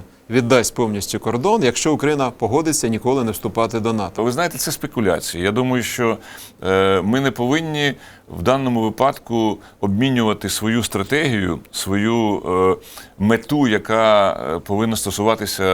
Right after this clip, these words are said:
Speaker 2: е, сорока двох мільйонів людей, на оці, е, пропозиції в лапках, е, з боку Кремля, які хочуть у такий спосіб просто прив'язати нас, е, е, гирями до, м, е, окупованих територій.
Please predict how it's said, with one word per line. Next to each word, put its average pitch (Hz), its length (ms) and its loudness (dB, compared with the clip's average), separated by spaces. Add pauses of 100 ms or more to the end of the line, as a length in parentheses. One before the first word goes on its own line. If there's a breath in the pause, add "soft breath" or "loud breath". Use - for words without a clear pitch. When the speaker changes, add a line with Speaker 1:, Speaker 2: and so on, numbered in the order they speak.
(140)
Speaker 2:
е, 82 520 -4
сорока 98 680 4 (340)
двох 101 320 0
мільйонів 98 460 0
людей, 92 400 -2 (580 loud breath)
на 110 260 4
оці, 131 880 0
е, 95 400 2
пропозиції 117 720 0
в 101 60 -2
лапках, 104 680 -2
е, 92 320 0
з - 60 -6
боку 92 260 -4
Кремля, 98 340 0
які 104 260 -2
хочуть 110 300 -4
у - 20 -6
такий 98 160 -4
спосіб 120 360 -2 (200 loud breath)
просто 113 220 -8
прив'язати 123 580 2
нас, 117 440 0
е, - 60 -6
е, 95 260 2 (480 loud breath)
гирями 101 720 2 (260 loud breath)
до, 98 420 4 (140)
м, 92 120 -8
е, 90 280 2
окупованих 98 640 -2
територій. 143 640 -2